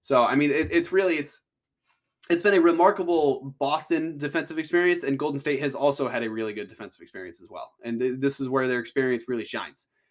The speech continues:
And Draymond hasn't had to play, like, try and go out and get shooters as much, and that's really helped them a lot too,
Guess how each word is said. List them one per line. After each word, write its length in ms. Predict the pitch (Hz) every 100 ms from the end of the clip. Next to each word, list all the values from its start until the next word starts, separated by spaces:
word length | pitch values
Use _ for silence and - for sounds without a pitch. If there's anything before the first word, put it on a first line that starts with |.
| _ _ _ _ _ -
And 200 | 127 117
Draymond 360 | 127 131 131
hasn't 240 | 127 123 117
had 140 | 120
to 80 | 117
play, 600 | - 127 123 120 117 113 _ _ _ _ _ _ -
like, 400 | 127 104 95 - _
try 180 | - 139
and 120 | 127
go 100 | 123
out 140 | 123 120
and 100 | 120
get 140 | 110
shooters 340 | - 147 139 127
as 140 | 123
much, 180 | 123 120
and 80 | 120
that's 160 | 117
really 160 | 120 104
helped 160 | 104
them 140 | 90 82
a 20 |
lot 180 | 80 -
too, 160 | -